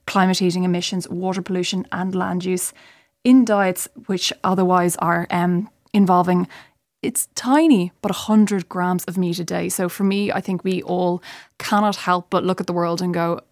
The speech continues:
"Oh my goodness, what is going on?" For me, it was a very tangible way of saying, "How can I, day by day, meal by meal, even food shop by food shop, try and make a tiny difference?" And then, um,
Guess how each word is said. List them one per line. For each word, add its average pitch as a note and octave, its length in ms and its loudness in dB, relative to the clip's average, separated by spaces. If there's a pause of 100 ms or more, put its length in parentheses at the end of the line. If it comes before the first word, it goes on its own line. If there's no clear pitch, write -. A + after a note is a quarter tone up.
(120)
"Oh F#3 160 0
my F3 140 2
goodness, E3+ 360 -4 (160)
what F3+ 240 -2
is E3+ 120 -2
going E3+ 260 -4
on?" E3+ 260 -2
For - 160 -10
me, F3 140 -2
it F3 60 -6
was F3+ 100 -4
a E3+ 40 -6
very F3 200 -2
tangible F3+ 460 -4
way F3 180 -2
of E3+ 80 -6
saying, - 240 -6 (260)
"How G3 220 -2
can G3+ 180 0
I, F3+ 200 2
day F#3+ 200 -4
by G3 140 -2
day, G2 300 -4
meal G#3+ 220 2
by G#3 140 -2
meal, F#3 340 0 (300)
even A3 340 0 (220)
food C4 320 2
shop G3 220 0
by F#3 140 2
food G3 260 0
shop, F3 160 -6
try F#3 240 -4
and F#3 80 0
make F3 120 -4
a F#3 40 -8
tiny G#3 360 0
difference?" C#4+ 480 -2
And F#3 160 0
then, F3+ 300 0
um, F3 400 -2